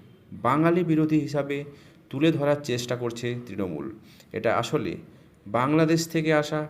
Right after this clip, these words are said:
মুসলিম অনুপ্রবেশকারীদের রক্ষা করার মরিয়া চক্রান্ত। তৃণমূলের অভিযোগের প্রেক্ষিতেই পাল্টা সাফাই দিলেন অসমের মুখ্যমন্ত্রী।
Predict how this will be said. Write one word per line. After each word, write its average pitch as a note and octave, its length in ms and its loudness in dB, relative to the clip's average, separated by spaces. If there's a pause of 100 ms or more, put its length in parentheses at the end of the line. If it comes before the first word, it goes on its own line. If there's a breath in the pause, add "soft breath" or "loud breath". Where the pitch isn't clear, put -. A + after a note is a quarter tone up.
(140)
মুসলিম C#3+ 380 -2
অনুপ্রবেশকারীদের B2 760 -4 (420 loud breath)
রক্ষা B2+ 380 0
করার D3 560 0
মরিয়া A#2 360 0
চক্রান্ত। E2+ 640 -8 (480 loud breath)
তৃণমূলের F#3+ 540 0
অভিযোগের C#3+ 540 -2
প্রেক্ষিতেই A2+ 680 -6 (400 loud breath)
পাল্টা D3 360 0
সাফাই C3+ 340 -6
দিলেন C3+ 320 -6
অসমের A2 420 -4
মুখ্যমন্ত্রী। E2 720 -8